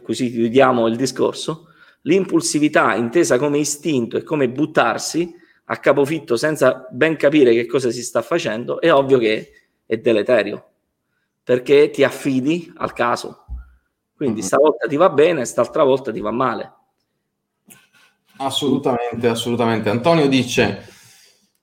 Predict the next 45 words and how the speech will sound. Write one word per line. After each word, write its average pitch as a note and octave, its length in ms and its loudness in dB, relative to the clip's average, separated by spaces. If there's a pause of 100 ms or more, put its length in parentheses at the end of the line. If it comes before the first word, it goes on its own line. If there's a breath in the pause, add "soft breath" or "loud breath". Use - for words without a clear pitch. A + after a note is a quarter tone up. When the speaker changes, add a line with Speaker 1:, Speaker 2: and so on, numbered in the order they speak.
(240)
Speaker 2:
non B2+ 220 2
tu, A#2 360 0
Antonio C#3+ 360 2
Rumore, B2+ 440 2
che A#2+ 80 2
ho A#2 40 4
messo C3+ 200 0
in B2+ 80 -2
sovraimpressione, C3 800 0
dice: C3+ 320 0
"Il C3+ 160 0
problema F3+ 300 2
della D3+ 160 4
nostra D#3+ 240 -2
società D#3+ 520 0
è C#3 140 0
che D3 140 -2
ci F3 160 -4
vuole, D3+ 460 0
eh, C3 280 2
che D#3+ 100 -2
si F3+ 240 -4
vuole D3 300 2
tutto C3 220 -6
e C#3 60 0
subito, A#2 600 -4
il A#2+ 120 -2
tempo C#3 300 -2
ci C#3 140 -6
dona A#2 320 -2
consapevolezza." A#2 760 -4
Infatti A2+ 580 -6
lo C3 100 -6
diciamo D#3 280 0
spesso, B2 400 -2
no? A2 460 2
Io A2 120 -2
e A2 40 -2
Antonio, A#2 880 0
Antonio A2+ 340 -2
in G#2+ 60 -6
primis, A2 380 -2
insomma, G#2+ 320 -8
quando A2+ 200 -6
facciamo A2 560 -8